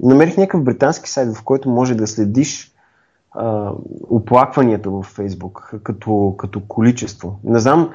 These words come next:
дали те по някакъв начин не събират фидбек директно от потребители, които отиват на този сайт и се оплакват. Или не знае точно как го правят това нещо,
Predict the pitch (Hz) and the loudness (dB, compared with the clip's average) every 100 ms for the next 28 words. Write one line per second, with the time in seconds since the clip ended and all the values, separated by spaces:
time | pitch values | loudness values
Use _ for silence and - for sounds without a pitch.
0 | - - 139 139 143 139 135 131 123 127 | -14 -2 2 4 2 2 0 0 -6 -2
1 | 123 - 127 120 120 _ _ _ _ _ | -2 -2 -2 -2 -6 _ _ _ _ _
2 | _ _ _ _ _ 120 120 120 117 120 | _ _ _ _ _ 2 2 0 0 2
3 | 127 - - - 78 - 127 107 110 110 | 2 0 -16 -16 -12 2 2 4 2 0
4 | 110 - - - 107 113 120 123 110 - | -4 -20 -20 -10 0 2 2 0 -4 -4
5 | 101 104 120 123 95 110 98 98 107 104 | -4 -2 0 0 0 -2 -2 0 0 0
6 | 101 95 95 - 95 98 95 87 92 95 | 0 -2 -2 -2 -2 -2 -2 -2 -4 -6
7 | - 107 92 85 - 104 104 113 120 131 | -4 -4 -4 -8 -6 -2 2 4 6 4
8 | 135 135 131 131 113 110 107 101 101 95 | 2 0 0 0 0 0 -2 -2 -6 -8
9 | - 165 | -6 -6